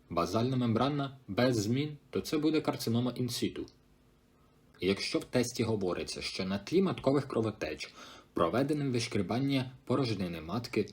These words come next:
і виявлено залози кістозно розширені, клітини залоз у фазі проліферації, то це буде залозисто-кістозна гіперплазія ендометрія.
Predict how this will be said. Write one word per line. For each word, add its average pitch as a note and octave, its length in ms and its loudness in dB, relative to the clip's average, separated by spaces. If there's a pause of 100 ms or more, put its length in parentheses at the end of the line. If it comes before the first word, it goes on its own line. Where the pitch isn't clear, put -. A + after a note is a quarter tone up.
і G2 120 0
виявлено A#2+ 680 2
залози F#2 760 0
кістозно G2 720 -2
розширені, G#2+ 760 0
клітини C3 600 0
залоз A#2+ 460 2
у - 60 -4
фазі A#2 380 4
проліферації, G2+ 840 -2
то G2 160 -4
це - 140 -4
буде F#2 240 0
залозисто-кістозна G#2+ 1300 2
гіперплазія G2 760 2
ендометрія. E2+ 800 0